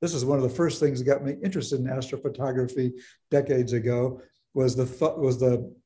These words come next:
hope of being able to take pictures of, of moons and their shadows transiting in front of Jupiter, 'cause a friend showed me this through his telescope back twenty years ago. And so,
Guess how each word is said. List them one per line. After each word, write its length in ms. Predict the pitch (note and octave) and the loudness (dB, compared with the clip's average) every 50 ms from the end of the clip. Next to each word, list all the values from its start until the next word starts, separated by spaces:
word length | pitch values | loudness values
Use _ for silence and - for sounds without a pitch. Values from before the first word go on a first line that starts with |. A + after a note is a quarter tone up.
| _ _ | _ _
hope 260 | - - F#3+ F#3+ F#3+ | 6 6 6 8 8
of 100 | C3+ A#2+ | 4 2
being 180 | C3+ C3+ C3 | 2 2 2
able 140 | C3 C3 C3 | 2 0 -2
to 80 | B2+ B2 | -2 -2
take 220 | C3 C3+ - - | -2 -2 -2 -2
pictures 400 | - D#3 D3 - - C3+ B2+ A#2+ | -4 -4 -4 0 2 2 4 4
of, 240 | C3 B2+ B2 B2 - - _ _ _ _ _ _ - | 4 2 2 0 -6 -14 _ _ _ _ _ _ -2
of 240 | C3+ B2+ A2+ A2+ A2+ | -2 -2 -2 -2 -6
moons 520 | C3 C3+ C3+ C#3 D3+ D#3+ E3 D#3+ D3 D3 | -6 -2 4 4 6 6 6 4 2 2
and 120 | C#3 C#3 C#3 | 2 4 4
their 100 | C#3 B2+ | 2 2
shadows 540 | C3 - D#3+ D#3 D#3 C#3+ B2+ B2+ B2+ B2 | 2 4 4 4 6 6 4 4 2 0
transiting 440 | - - - C3+ C#3 C3+ C3 C3+ B2+ | -2 -4 -2 -2 -2 0 0 0 0
in 100 | B2 A#2 | -2 -2
front 180 | A#2 C3+ B2+ B2 | -2 -4 -4 -4
of 80 | A2+ | -4
Jupiter, 340 | G#2 A2+ C3+ C3 C3 A#2 A2+ | -2 -4 -2 -2 0 -2 -2
'cause 140 | A2+ C#3 C3 | 0 0 0
a 60 | D3 | 0
friend 340 | C#3+ - - G3 F#3 E3 - | 2 4 6 6 6 4 4
showed 200 | - F#3+ F#3+ E3+ | 6 6 6 6
me 80 | D3 C3 | 6 2
this 200 | B2+ B2+ B2+ - - - _ _ _ _ | 2 0 0 -2 -8 -16 _ _ _ _
through 100 | - B2 | 0 2
his 220 | B2+ D#3+ D3 - | 4 4 2 2
telescope 720 | - - C#3 A#2 A2+ A2+ A2+ - - B2+ A#2 A2 A2 A2 - _ _ _ _ _ _ _ _ _ _ _ _ _ _ _ _ _ _ _ _ _ - | 0 -2 -2 0 0 -2 -2 -2 -2 -2 -2 -2 -2 -6 -12 _ _ _ _ _ _ _ _ _ _ _ _ _ _ _ _ _ _ _ _ _ -4
back 220 | C3 B2+ B2+ B2+ | -4 -4 -4 -6
twenty 280 | - - C3+ B2 A#2 A#2 | -8 -4 -2 -2 0 0
years 220 | A2+ A2+ A2+ G#2+ | 2 0 0 0
ago. 360 | A2+ A2+ A2+ A#2+ A#2 A2+ A2 - _ _ _ _ _ _ _ - | -2 -2 -4 -4 -4 -6 -8 -12 _ _ _ _ _ _ _ -4
And 140 | B2+ B2 A#2+ | -4 -4 -4
so, 600 | - - C#3 C3 C3 B2+ B2+ B2 B2+ B2+ - | 0 2 4 6 6 6 6 4 0 -6 -12